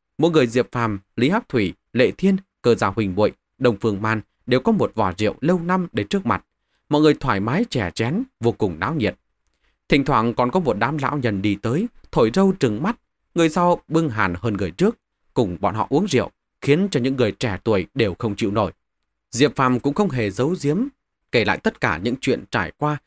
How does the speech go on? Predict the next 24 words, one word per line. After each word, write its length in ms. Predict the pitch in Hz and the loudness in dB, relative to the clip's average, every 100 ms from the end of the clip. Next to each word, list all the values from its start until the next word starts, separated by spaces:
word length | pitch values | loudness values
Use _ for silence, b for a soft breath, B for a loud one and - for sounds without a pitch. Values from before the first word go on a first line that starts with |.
| _ _ | _ _
khi 100 | 147 | 0
đi 120 | 131 | 0
tới 280 | 127 131 196 - | 2 -2 -2 -2
Tử 140 | 95 | -4
Vi 160 | 110 101 | -2 -4
Cổ 120 | - | -4
Tinh 180 | 90 104 | -4 -6
Vực. 200 | 98 104 _ _ _ _ - | -4 -4 _ _ _ _ -2
Mọi 140 | 156 | 2
người 120 | 170 | 2
vô 160 | 156 226 | 2 2
cùng 220 | 151 127 | 2 -2
giật 180 | 135 131 | -2 -4
mình, 220 | 127 135 113 _ _ - | -2 -2 -4 _ _ -4
rất 240 | 131 - | -4 0
lâu 240 | 110 98 95 | 0 0 -2
cũng 120 | 131 | -4
không 180 | 123 95 | -2 -4
nói 180 | 107 170 | -4 -2
nên 180 | 113 | -4
lời. 180 | 87 80 - _ _ _ _ - | -4 -6 -6 _ _ _ _ -2
Rồi 260 | 170 160 | 4 4
sau 180 | 156 175 | 4 -2
đó, 280 | 151 156 | -2 -4